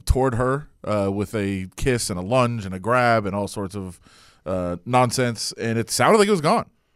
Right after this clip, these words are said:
But now, a couple months later, we're having a case. I guess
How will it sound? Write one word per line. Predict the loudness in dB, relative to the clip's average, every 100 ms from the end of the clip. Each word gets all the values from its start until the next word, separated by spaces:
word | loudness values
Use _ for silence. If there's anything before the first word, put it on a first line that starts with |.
| _ -6
But |
now, | 0 0
a | 0
couple | -6 -6
months | -4 -2
later, | 0 0 -2 -4 _ _ _ -6
we're | -2
having | 0
a |
case. | 0 0
I | 2
guess | 0 0